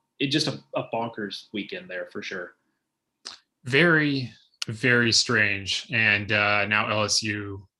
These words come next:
Speaker 2: de-, really needs to get back on track this weekend. They have a, uh, interesting little round robin tournament, um,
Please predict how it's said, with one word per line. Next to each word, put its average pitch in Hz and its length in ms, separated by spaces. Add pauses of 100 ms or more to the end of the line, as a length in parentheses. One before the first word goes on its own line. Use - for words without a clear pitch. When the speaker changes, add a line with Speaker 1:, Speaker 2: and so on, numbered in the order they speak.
(340)
Speaker 2:
de-, 113 240 (260)
really 143 280
needs 113 240
to 120 60
get 101 140
back 104 220
on 104 80
track 101 380
this 113 200
weekend. 104 400
They 98 120
have 101 260
a, 95 260
uh, 95 300 (800)
interesting 110 520
little 104 260
round 104 280
robin 104 260
tournament, 107 460 (300)
um, 95 600